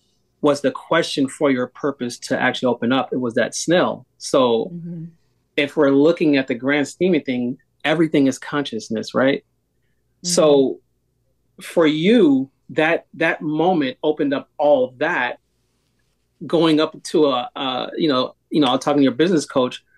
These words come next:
Speaker 1: So with that said, and I go to school for consciousness. So if you're talking <laughs> about, you know, I go to school for Ayurvedic wellness. What, how do you, what is the first thing you do when you wake up in the morning from a conscious perspective, like,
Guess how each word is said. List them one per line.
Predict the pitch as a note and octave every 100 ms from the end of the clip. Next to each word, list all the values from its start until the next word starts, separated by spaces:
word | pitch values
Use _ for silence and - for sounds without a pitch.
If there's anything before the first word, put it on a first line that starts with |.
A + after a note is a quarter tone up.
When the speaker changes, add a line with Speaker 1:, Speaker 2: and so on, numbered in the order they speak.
| _ _ _
Speaker 1:
So | - F#3+
with | E3 E3+
that | E3 C3+
said, | - F3 C#3 A#2 -
and | C3+ C3+ - _ _ _ _ _ -
I | D#3+ F#3+ F#3 E3+ - -
go | E3
to | D3
school | - D#3 C#3+
for | - C3+ B2
consciousness. | - C3+ A#2+ A2+ B2 A2+ - - _ _
So | _ - A#2+ A#2+ _ _ _ _
if | -
you're | C3
talking | B2 D#3 C#3 D3
<laughs> |
about, | G#3+ D#3+ C3+
you | D3+
know, | C3+
I |
go | D3
to |
school | C#3+ -
for | C#3
Ayurvedic | B2 C3 B2 A#2
wellness. | B2 B2+ A#2 A2 _ _ _ _ _ _
What, | - E3 B3 C4 _ -
how | E3
do | A3+
you, | B3 A#3+ G#3 F3+ - _ _
what | - F3 A3
is | G3+
the | F3
first | - F#3+ F3+
thing | - D3+
you | D3
do | B2+ D3+ D3+
when | C3
you |
wake | B2+ B2+
up | -
in | B2
the | A#2+
morning | B2+ A#2+ A2 -
from | - C#3+
a | C3
conscious | - - D#3 E3 C#3+ -
perspective, | - C3 - B2+ A#2 - -
like, | G#2+ A2